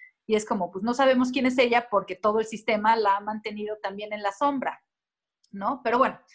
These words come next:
a través de estas tecnologías, como poder crear cine a través de tu celular, las mujeres se pueden a ser directoras solas. Y eso ha sucedido con el documental en México y en Latinoamérica,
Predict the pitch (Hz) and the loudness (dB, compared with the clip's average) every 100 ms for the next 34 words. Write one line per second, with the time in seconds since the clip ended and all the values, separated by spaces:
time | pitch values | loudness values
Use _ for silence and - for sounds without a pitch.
0 | - - _ _ _ _ _ _ _ _ | -20 -20 _ _ _ _ _ _ _ _
1 | _ _ - 262 277 302 339 359 381 370 | _ _ 0 0 2 0 -2 -6 -8 -8
2 | 349 330 - _ 233 240 233 226 - 262 | -8 -8 -10 _ -8 -6 -6 -6 -8 -4
3 | 240 254 - 214 202 220 240 269 - 285 | -4 -4 -10 -12 -8 -6 -4 -4 -2 -2
4 | 254 247 262 247 247 247 247 _ _ 214 | -2 -4 -6 -6 -4 -6 -10 _ _ -10
5 | 214 214 226 262 - - 190 190 202 214 | -4 -6 -4 -8 -10 -8 -4 0 2 0
6 | 349 - _ _ _ _ _ 254 262 269 | 0 -10 _ _ _ _ _ 0 0 0
7 | 269 302 320 311 381 - 247 247 262 262 | -4 0 2 2 -2 -4 -4 -2 -2 -2
8 | 294 330 _ _ _ _ _ _ _ _ | -6 -10 _ _ _ _ _ _ _ _
9 | 220 208 269 254 262 214 - 240 247 - | -8 -4 -4 -2 -6 -6 -4 -4 -4 -4
10 | 254 220 - - - _ _ _ _ _ | -2 -2 -4 -12 -20 _ _ _ _ _
11 | 247 311 349 339 294 269 254 262 269 226 | -2 0 0 -2 -2 -2 0 -2 -2 -4
12 | 214 208 214 208 202 220 226 233 220 220 | -4 -6 -6 -8 -6 0 0 0 -2 -4
13 | 220 240 233 214 208 190 185 196 190 214 | -6 -6 -2 -2 0 -4 -6 -6 -4 -4
14 | 208 - - - | -4 -8 -16 -20